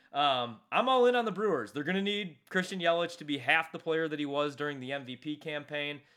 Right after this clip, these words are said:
but the pitching, and even, like, if you're not high on the bullpen,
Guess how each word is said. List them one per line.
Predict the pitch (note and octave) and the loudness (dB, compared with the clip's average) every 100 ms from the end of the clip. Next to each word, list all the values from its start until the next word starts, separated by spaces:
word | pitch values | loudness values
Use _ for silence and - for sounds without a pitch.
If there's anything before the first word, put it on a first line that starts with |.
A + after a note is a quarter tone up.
| _ _ _ - | _ _ _ 0
but | C#3 C3 - _ _ | 4 4 2 _ _
the | - | -16
pitching, | - G3 G3+ A3 G#3 G#3 G3+ - _ - | -2 -2 0 -2 -2 -2 -8 -18 _ -2
and | D3+ D3 D3 | 0 0 -2
even, | F#3 A#3 B3 | -2 -2 2
like, | G#3 E3+ | 2 0
if | |
you're | F3+ | 0
not | F3 C#3+ | 2 4
high | E3 F3 | 4 4
on | D#3+ | 4
the | B2+ | 0
bullpen, | C#3+ D#3+ D3+ A#2+ A2+ | 0 0 0 -2 -2